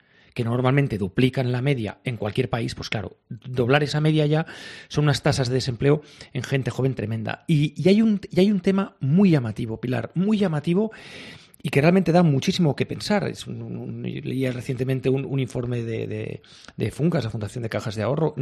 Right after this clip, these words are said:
interesantísimo, sobre el problema del, del empleo juvenil y, y decía algo que era muy llamativo, que es, tiene la misma dificultad, fíjate, tiene la misma dificultad para encontrar el primer empleo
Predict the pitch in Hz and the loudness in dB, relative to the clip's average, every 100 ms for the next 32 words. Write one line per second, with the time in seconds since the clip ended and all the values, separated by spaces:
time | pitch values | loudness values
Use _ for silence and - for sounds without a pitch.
0 | 110 - 127 127 110 107 98 190 - 120 | -4 -2 -2 -2 -4 -6 -2 -2 -2 -8
1 | 104 - - - - - 131 123 - 117 | -10 -14 -18 -20 -6 2 4 2 0 -2
2 | 107 165 180 113 110 104 95 101 95 147 | 4 4 4 0 -2 -2 -4 -4 -4 -4
3 | 139 135 139 160 180 - - - - - | -2 0 2 2 -2 -12 -20 -20 -18 -2
4 | 147 139 139 120 98 143 139 185 127 165 | 0 0 0 -2 -2 0 0 0 0 0
5 | - 139 170 170 110 220 202 - - 127 | 0 2 4 2 2 0 0 -2 0 -2
6 | - - _ _ _ 156 196 240 196 139 | -2 -20 _ _ _ 2 4 6 4 4
7 | 143 214 - 143 113 107 117 - 110 135 | 4 2 0 -2 -2 -6 -8 -6 -4 -4
8 | 117 - 143 - - 110 _ - 185 185 | -4 -4 -8 -6 -12 -16 _ 0 2 2
9 | 143 151 165 131 120 - 120 - 110 127 | 0 0 -2 -2 -4 -8 -8 -8 -4 -4
10 | 120 120 107 110 110 104 143 143 117 123 | -4 -2 -4 -4 -8 -4 -4 -4 -4 -2
11 | 147 117 117 131 104 | -2 -2 -2 -2 -2